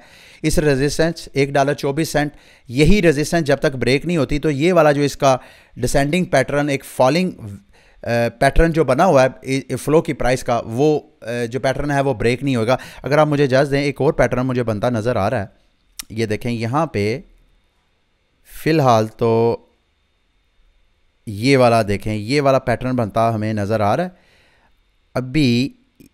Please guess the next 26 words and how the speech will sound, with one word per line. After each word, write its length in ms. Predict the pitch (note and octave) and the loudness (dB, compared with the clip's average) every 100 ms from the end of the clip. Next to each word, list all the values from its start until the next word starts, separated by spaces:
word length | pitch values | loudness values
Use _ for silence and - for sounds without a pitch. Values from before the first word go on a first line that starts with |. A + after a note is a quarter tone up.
| _ _ _ - | _ _ _ -16
यहाँ 580 | A2 G#2 A2+ C3 D#3+ - | -12 -6 -4 -2 -4 -4
पे 420 | G2+ F#2+ G2+ A2+ _ _ _ _ _ _ _ _ _ _ - | -4 -2 -4 -8 _ _ _ _ _ _ _ _ _ _ -8
आप 120 | B2+ | -4
ऐसे 240 | D3+ E3 A#3 | -2 0 0
भी 80 | G3 | 0
कर 120 | A#2 | -2
सकते 260 | A2 - | -2 -8
हैं, 120 | G#2+ G#2 | -6 -4
यहाँ 280 | G#2+ A2 | -4 -6
पे 280 | A#2 A2 A2 _ _ _ G2 | -4 -6 -6 _ _ _ -16
ये 240 | G2 G2 | -10 -8
चीज़। 300 | G2 D#2+ G2 - _ _ - _ _ - | -8 -14 -16 -20 _ _ -20 _ _ 0
सबसे 300 | E3+ - G3+ | 2 2 2
पहले 260 | E3 D3 | 4 4
तो 220 | D3+ D#3+ - | 2 0 0
ये 260 | A#2 C3 F3+ | -2 0 4
वाली 380 | E3+ E3 D#3+ - _ _ _ _ - | 4 4 -2 -8 _ _ _ _ -18
जो, 220 | A2+ C3 C3 C3 C3 B2+ - _ _ _ _ _ _ _ _ _ _ _ _ A2+ | -2 2 4 4 4 0 -6 _ _ _ _ _ _ _ _ _ _ _ _ -4
ये 220 | A2+ F#3 | 4 6
वाली 200 | F3 E3 | 6 6
लाइन 280 | B2+ A#2 B2 | 4 2 0
है, 160 | A2+ - | -2 -2
इसको 520 | C#3 - E3+ F3 - | -6 2 2 2 -2
ब्रेक 260 | B2 C#3+ D3+ | 0 0 2
करना 200 | E3 E3 | 2 2
पड़ेगा, 340 | D#3 D3+ E3 | 2 2 0